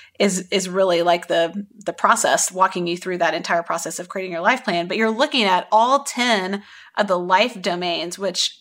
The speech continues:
uh, of which vocation is only one. And we talk about this a little bit in our When at Work and Succeed at Life book, that, you know, we, we really need to have a vision for our lives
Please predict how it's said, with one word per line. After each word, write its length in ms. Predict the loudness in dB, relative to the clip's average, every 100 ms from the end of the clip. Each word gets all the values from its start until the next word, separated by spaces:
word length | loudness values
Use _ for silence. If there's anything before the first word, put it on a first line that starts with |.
| 2
uh, 140 | 4
of 220 | 4 2 0
which 400 | -2 -2 -6 -4
vocation 540 | 0 0 0 0 0
is 140 | 0 -2
only 180 | -4
one. 460 | -8 -8 -8 -8 -14 _ -12 -4
And 80 |
we 80 | 0
talk 220 | 2 2
about 220 | 4 2 2
this 140 | -2
a 60 | 0
little 180 | -2
bit 260 | 2 2 2
in 80 | 0
our 160 | 0 0
When 120 | -2
at 80 | -4
Work 160 | -6
and 100 | -8
Succeed 360 | -12 -10 -10 -8
at 100 | -4
Life 260 | -4 -4 0
book, 240 | 0 0 0
that, 240 | 0 0 -8 -20 -10
you 80 | -2
know, 320 | 0 0 -4 _
we, 160 | -6 -6
we 160 | -2 0
really 200 | 0 2 2
need 80 |
to 40 | 4
have 120 | 2
a 20 |
vision 320 | -2 -2 -2 0
for 120 | 2
our 180 | 2 0
lives 520 | 0 0 0 -4